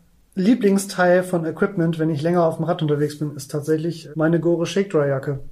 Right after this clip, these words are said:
Also das Ding hat mich noch nie, äh, im Stich gelassen, gerade weil ich liebe es halt einfach, gerade in den letzten Jahren Höhenmeter zu fahren,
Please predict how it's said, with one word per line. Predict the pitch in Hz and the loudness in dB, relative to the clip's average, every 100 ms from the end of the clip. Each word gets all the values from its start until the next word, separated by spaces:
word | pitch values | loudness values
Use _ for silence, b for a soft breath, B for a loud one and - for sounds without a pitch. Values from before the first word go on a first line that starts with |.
| - | -4
Also | 170 160 175 | 0 2 2
das | 165 147 | 0 -4
Ding | - 185 | 0 2
hat | 180 | 2
mich | 175 | 2
noch | 175 | 2
nie, | 180 196 208 | 2 2 0
äh, | 202 180 180 | 0 0 0
im | 180 | -2
Stich | 175 202 196 | -2 -2 0
gelassen, | 156 151 147 | 0 0 2
gerade | 160 175 165 | 2 4 4
weil | 170 170 135 143 | 4 4 2 -6
ich | - - - | -14 -16 -10
liebe | 151 175 208 | -6 0 4
es | 190 185 | 4 2
halt | 180 | 0
einfach, | 160 165 170 160 - _ - _ _ | -2 -2 -4 -4 -8 _ -20 _ _
gerade | 156 160 180 | 0 2 4
in | 175 | 4
den | 170 | 4
letzten | 170 175 - 160 | 2 0 0 0
Jahren | 160 160 143 | 2 4 4
Höhenmeter | 190 196 190 185 | 4 4 2 0
zu | 190 | -2
fahren, | - 175 170 170 | -2 0 0 -2